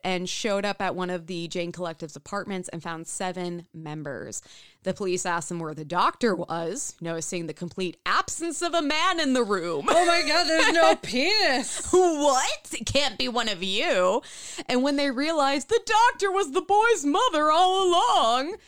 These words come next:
Speaker 1: they arrested the seven women and charged them with eleven counts of abortion and conspiracy to commit abortion. 'Cause again,
Speaker 2: Jesus
Speaker 1: abortion
Speaker 2: Christ.
Speaker 1: is a crime, or considered a crime at this time. So it's commit, not perform,
Speaker 2: Right.
Speaker 1: because it's a goddamn medical procedure.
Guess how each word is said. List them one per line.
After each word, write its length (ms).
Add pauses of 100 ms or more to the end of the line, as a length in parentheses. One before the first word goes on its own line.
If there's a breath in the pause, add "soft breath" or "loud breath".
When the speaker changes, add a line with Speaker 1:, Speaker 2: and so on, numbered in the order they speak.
(260 loud breath)
Speaker 1:
they 140
arrested 420
the 80
seven 320
women 260
and 120
charged 320
them 120
with 200
eleven 640
counts 480
of 140
abortion 540
and 160
conspiracy 720
to 160
commit 480
abortion. 460
'Cause 160
again, 420
Speaker 2:
Jesus 480
Speaker 1:
abortion 420
Speaker 2:
Christ. 40
Speaker 1:
is 80
a 40
crime, 760 (920 soft breath)
or 140
considered 440
a 40
crime 300
at 100
this 200
time. 600 (220)
So 180
it's 160
commit, 500
not 340
perform, 800
Speaker 2:
Right. 180
Speaker 1:
because 300
it's 140
a 20
goddamn 540
medical 320
procedure. 640